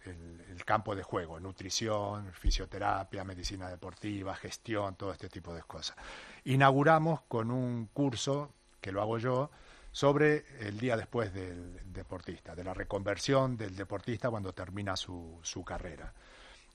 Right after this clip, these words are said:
Y efectivamente lo hago con la Liga de Fútbol Profesional, con afe, la Asociación de Futbolistas Española, porque nos parece que es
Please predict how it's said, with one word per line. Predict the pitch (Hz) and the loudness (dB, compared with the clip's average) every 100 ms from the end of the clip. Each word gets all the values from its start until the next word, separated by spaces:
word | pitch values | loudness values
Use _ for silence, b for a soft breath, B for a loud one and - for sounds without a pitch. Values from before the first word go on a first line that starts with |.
| - | -4
Y | 104 | -2
efectivamente | 85 - 98 117 117 131 110 | -2 -4 0 2 4 2 0
lo | 95 | 0
hago | 110 110 | 0 0
con | 104 | -2
la | 95 | -4
Liga | 107 110 | -2 -2
de | 107 | -4
Fútbol | - 110 107 | -4 -4 -4
Profesional, | 113 95 101 113 135 135 131 | -4 -6 -4 0 2 2 0
con | 92 113 | -4 -2
afe, | 120 - 120 123 123 | -2 -2 -4 -4 -6
la | 95 | -10
Asociación | 90 95 87 87 104 | -10 -10 -10 -8 -6
de | 98 | -6
Futbolistas | 107 92 101 - 101 92 90 b b b b | -6 -4 -4 -6 -6 -6 -10 b b b b
Española, | 95 - 113 127 131 147 165 | -6 6 8 10 8 8 4
porque | 98 82 82 - | -4 -8 -12 -10
nos | 95 78 | -8 -6
parece | - 87 92 - | -2 0 2 0
que | 90 87 | 0 -2
es | 87 - | -2 -4